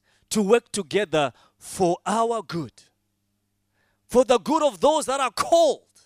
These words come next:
according to his purpose, those that walk after him.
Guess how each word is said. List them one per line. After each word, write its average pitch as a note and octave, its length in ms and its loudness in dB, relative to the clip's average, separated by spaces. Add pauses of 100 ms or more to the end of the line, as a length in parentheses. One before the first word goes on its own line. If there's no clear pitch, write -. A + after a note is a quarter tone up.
(760)
according G3 600 -6
to F3+ 120 -8
his D3+ 240 -6
purpose, - 720 -8 (1300)
those B3 320 4
that A3+ 240 -4
walk A3+ 440 0
after G#3+ 380 -4
him. C#3 240 -10